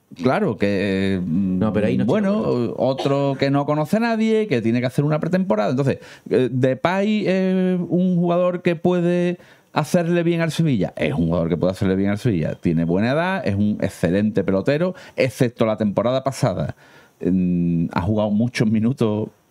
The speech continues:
Speaker 1: no hay más que echarle el lápiz, muchísimos minutos toda su vida, excepto la temporada pasada, que se la pasó lesionado casi entera. Bueno, es una apuesta arriesgada, como todo futbolista en paro, pero es perfectamente posible traerlo. Pero otra vez, poner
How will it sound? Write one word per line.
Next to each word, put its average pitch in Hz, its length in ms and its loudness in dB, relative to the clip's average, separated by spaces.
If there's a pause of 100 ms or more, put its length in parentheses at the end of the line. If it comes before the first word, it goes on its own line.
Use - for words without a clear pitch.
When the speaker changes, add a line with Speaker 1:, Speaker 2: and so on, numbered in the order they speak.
(120)
Speaker 1:
no 90 140 0
hay 92 60 2
más 98 100 0
que - 80 -4
echarle 110 200 0
el 120 40 0
lápiz, 87 260 0
muchísimos 143 640 0
minutos 135 360 0
toda 127 240 0
su 127 140 -4
vida, 143 280 0 (160)
excepto - 360 0
la - 60 2
temporada 90 300 0
pasada, 95 300 -2
que 92 80 -4
se 92 100 -2
la 90 100 -2
pasó - 200 -4
lesionado 90 440 -2 (180)
casi - 240 -2
entera. 107 380 0 (540)
Bueno, 175 380 0
es 98 140 0
una 104 260 0
apuesta 147 460 0
arriesgada, 131 420 0
como 107 200 0
todo 110 120 0
futbolista 131 400 0
en 139 140 -4
paro, 208 320 0
pero 123 240 2
es 131 80 -2 (240)
perfectamente 131 720 0
posible 110 460 0
traerlo. 78 440 -2 (300)
Pero 120 340 2 (220)
otra 147 560 0
vez, 180 320 -2 (400)
poner 131 540 0